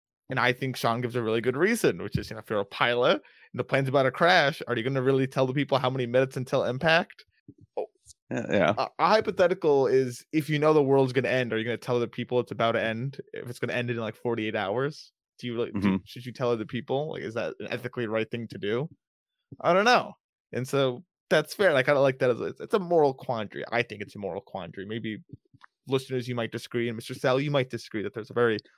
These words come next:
Speaker 1: obvious answer, but I, I, I, I think it's a moral quandary whether or not you should, especially if you think it's already hopeless.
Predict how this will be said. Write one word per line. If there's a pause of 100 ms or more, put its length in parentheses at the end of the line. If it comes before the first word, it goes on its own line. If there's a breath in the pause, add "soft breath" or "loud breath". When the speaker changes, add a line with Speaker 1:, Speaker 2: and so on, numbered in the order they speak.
(140)
Speaker 1:
obvious
answer,
but
I, (120)
I, (160)
I, (100)
I
think
it's
a
moral
quandary (380)
whether
or
not
you
should,
especially (220 soft breath)
if
you
think
it's
already
hopeless.